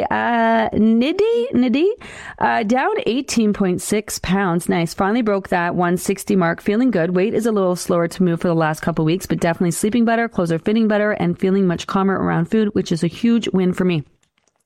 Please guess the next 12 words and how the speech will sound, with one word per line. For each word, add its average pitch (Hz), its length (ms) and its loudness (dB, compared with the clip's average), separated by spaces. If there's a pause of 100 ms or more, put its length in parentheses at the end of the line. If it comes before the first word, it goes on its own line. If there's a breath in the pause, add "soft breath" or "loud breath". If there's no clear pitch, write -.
(240)
Love 170 200 0
this. - 240 -2 (640 loud breath)
Okay, 233 300 0
so 214 560 2
today 226 380 0
we 247 160 0
posted 196 580 0
the 170 300 2
spring, 190 720 0
summer 170 500 0
transitional 160 800 0
post. - 540 -4